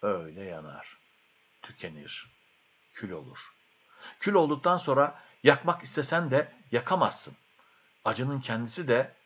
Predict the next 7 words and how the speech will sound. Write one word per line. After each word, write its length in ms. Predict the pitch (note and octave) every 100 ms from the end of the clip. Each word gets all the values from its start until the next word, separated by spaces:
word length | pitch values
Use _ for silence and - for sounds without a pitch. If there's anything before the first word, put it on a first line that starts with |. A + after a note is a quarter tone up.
| _
sebebi 500 | - - G#2 G#2+ C#3
de 240 | A2 A#2+ C3 _ _ _
kalmamıştır. 880 | - F#2+ G2+ G2+ D2+ - - - - _ _ _ _ _ -
Toprağa 440 | F#2 - F#2 F2+
karışır, 520 | - D#2+ - - - - _ _ _ _ -
aslına 460 | - - F2+ E2+
döner." 440 | D2+ D#2 - -